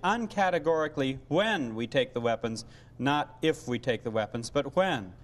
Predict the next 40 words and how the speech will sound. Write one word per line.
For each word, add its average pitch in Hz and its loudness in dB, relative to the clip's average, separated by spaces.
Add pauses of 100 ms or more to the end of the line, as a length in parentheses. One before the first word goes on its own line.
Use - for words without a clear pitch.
(320)
And 131 2
under 190 2
that 208 0
premise, 131 -2
everything 175 -2
else 131 0
was 143 -2
constructed. 165 -4 (500)
Now, 160 2
very 208 0
quickly, 202 -4 (520)
there 143 0
is 151 -2
one 185 0
that 185 2
I 170 0
like 165 -2
here. 156 0
I'm 135 -2
going 147 -2
to 147 -6
have 156 0
it 143 -4
put 160 -2
up 143 -2
on 131 0
the 127 -6
board, 113 0
and 110 -8
he 113 -6
shows 123 -2 (320)
a 107 -2
poster 135 -4
of 104 -4
Hitler 120 -4
doing 110 -6
the 104 -6
Heil 120 -4
Hitler 113 -6
salute. 101 -10